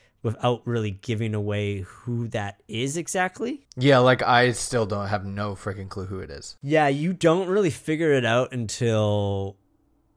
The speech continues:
Speaker 1: like, kinda late in the game. You get a hint. You get a few little hints. Like, there's the hint that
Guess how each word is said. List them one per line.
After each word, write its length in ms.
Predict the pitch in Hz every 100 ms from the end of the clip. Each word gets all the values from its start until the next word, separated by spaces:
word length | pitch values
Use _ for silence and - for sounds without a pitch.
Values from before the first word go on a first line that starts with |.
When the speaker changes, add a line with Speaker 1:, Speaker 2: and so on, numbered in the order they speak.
| _
Speaker 1:
like, 260 | 104 - -
kinda 400 | - 117 117 110
late 300 | 101 101 -
in 60 |
the 60 | 107
game. 240 | 95 107
You 120 | 107 139
get 140 | 208
a 20 |
hint. 480 | 185 - 147 110 -
You 80 | 135
get 140 | 151 165
a 20 |
few 200 | - 190
little 200 | 185 156
hints. 260 | 139 117 127
Like, 120 | 113
there's 160 | 143
the 60 | 127
hint 260 | 123 143 139
that 240 | 127 117